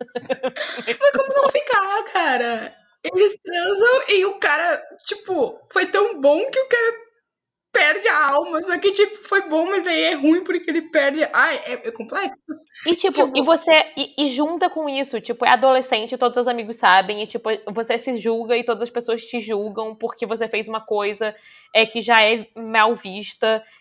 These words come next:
Speaker 1: e que tem consequências de fato horríveis e não só, tipo, bad vibes normal. E, tipo, pô, você fica mal resolvida pra sempre, óbvio.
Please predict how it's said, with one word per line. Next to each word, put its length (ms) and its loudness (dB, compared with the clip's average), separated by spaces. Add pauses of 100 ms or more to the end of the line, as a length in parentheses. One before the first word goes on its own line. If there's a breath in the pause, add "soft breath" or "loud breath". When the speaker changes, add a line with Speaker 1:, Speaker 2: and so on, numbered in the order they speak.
(140)
Speaker 1:
e 120 -4
que 240 -8
tem 200 -4
consequências 720 -2
de 80 -6
fato 360 4
horríveis 600 -4
e 80 -2
não 220 -4
só, 240 -4
tipo, 720 -8 (420)
bad 320 2
vibes 280 2
normal. 680 0 (280 soft breath)
E, 140 -8
tipo, 500 -4
pô, 200 -2
você 160 -6
fica 200 -6
mal 120 -4
resolvida 300 -4
pra 100 -6
sempre, 360 -4
óbvio. 460 2